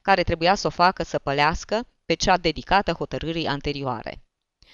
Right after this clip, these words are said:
Prefer anumite date din pricina corespondenței cifrelor. Din secolul trecut, îmi amintesc o dată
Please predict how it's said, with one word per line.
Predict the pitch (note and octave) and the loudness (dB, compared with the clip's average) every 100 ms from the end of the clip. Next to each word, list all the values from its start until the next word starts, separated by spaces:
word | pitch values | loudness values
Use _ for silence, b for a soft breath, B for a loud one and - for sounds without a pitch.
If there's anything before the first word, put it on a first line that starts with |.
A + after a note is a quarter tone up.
| b | b
Prefer | - C#4 F#4 | 0 2 4
anumite | D#4 A3 B3 G3 | 4 2 0 2
date | E3+ G#3+ B3 A#3+ A#3+ | 2 2 2 -2 -2
din | - G#3+ G#3+ | -6 -8 -6
pricina | - B3 - B3 A3+ A3 | -6 -4 -4 0 0 0
corespondenței | - E3+ F3 - C#3+ D#3 F#3 - E3+ | -2 -2 -2 -4 -4 -2 -2 -4 -6
cifrelor. | - C#3 - C3 B2+ - - _ _ _ _ | -6 -8 -6 -6 -8 -12 -20 _ _ _ _
Din | G3 G3+ | -6 0
secolul | C4 C#4 G3 E3 | 0 2 2 0
trecut, | E3 D3+ G3 C#4 - b b b | -2 -2 -4 -6 -10 b b b
îmi | - A#3+ | 0 2
amintesc | G3+ A3 C#4+ - - | 2 0 -2 -2 -4
o | - F#3 | 0 2
dată | D#3 C#3+ - A3+ | 4 2 0 -4